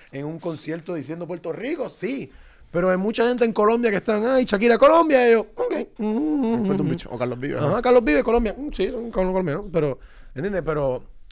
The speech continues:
Speaker 1: nada, eso es nuestra idiosincrasia. Pero esos son la, el tipo de cosas que a mí, yo veo y me gusta satirizarlas o me gusta, me gusta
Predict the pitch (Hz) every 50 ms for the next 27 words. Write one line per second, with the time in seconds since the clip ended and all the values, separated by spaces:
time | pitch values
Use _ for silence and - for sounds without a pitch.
0 | - - 120 117 143 190 190 147 127 - - 175 175 165 - - 156 147 139 127
1 | - 127 123 113 - 120 127 143 160 151 - 135 117 107 95 - - - - -
2 | - - - 143 127 120 95 - - - - 160 175 170 160 147 - 139 123 -
3 | - 123 135 156 147 190 202 202 196 160 - - 143 123 113 117 156 202 214 208
4 | - - _ _ _ - - _ _ _ - - - 123 135 160 202 220 233 214
5 | 190 190 185 _ _ _ _ _ _ _ - 123 123 120 113 117 117 117 - -
6 | 151 147 143 143 135 131 117 107 - _ _ _ - - - - - - - -
7 | - - - - 143 131 135 135 123 107 - 131 127 147 170 180 175 160 151 143
8 | 135 131 123 117 110 110 123 123 - 160 151 135 _ _ - - - - - -
9 | _ - - _ _ _ - - _ - 113 120 117 117 110 - 156 151 151 147
10 | 143 139 127 113